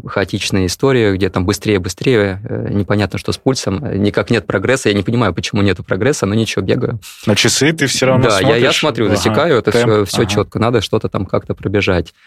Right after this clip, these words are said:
Speaker 1: Вот, а у меня, м, еще есть, э, такая особенность в стопе, да, это плоскостопие сильное, да, и, э,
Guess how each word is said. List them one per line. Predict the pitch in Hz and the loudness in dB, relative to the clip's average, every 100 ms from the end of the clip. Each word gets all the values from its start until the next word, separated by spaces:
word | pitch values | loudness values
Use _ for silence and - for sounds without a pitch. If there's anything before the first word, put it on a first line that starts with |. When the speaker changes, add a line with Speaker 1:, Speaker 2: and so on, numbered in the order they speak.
| - - | -20 -12
Speaker 1:
Вот, | - 92 90 | -4 0 0
а | 101 | 0
у | |
меня, | 104 110 113 107 | 0 0 0 0
м, | 101 98 - - 98 101 - 135 - | -2 -6 -8 -8 -6 -6 -8 -8 -6
еще | - - | -4 0
есть, | 107 104 - - | 0 0 -4 -2
э, | 104 98 101 - - - | 0 0 -2 -4 -8 -6
такая | - 101 | -2 -2
особенность | 95 131 107 92 | 0 -2 -2 -2
в | - | -2
стопе, | 120 - 123 | -2 0 0
да, | 110 113 | 0 0
это | 98 98 95 92 | -2 -2 0 -2
плоскостопие | - 101 110 - 98 92 | -4 -4 -4 -4 -4 -4
сильное, | - 156 160 110 | -2 -2 0 0
да, | 98 104 | 0 0
и, | 98 | 0
э, | 98 | -2